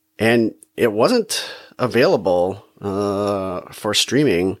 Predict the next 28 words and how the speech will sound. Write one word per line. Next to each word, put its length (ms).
for 280
another 400
thirty 340
years, 640
uh, 400
in 160
two 160
thousand 360
and 100
eight. 300
Uh, 280
it 260
comes 240
in 380
at 180
two 180
hours 360
and 240
twenty-three 420
minutes, 640
and 400
a 60
little 240
bit 120
of 120
information 540
for 220
you. 240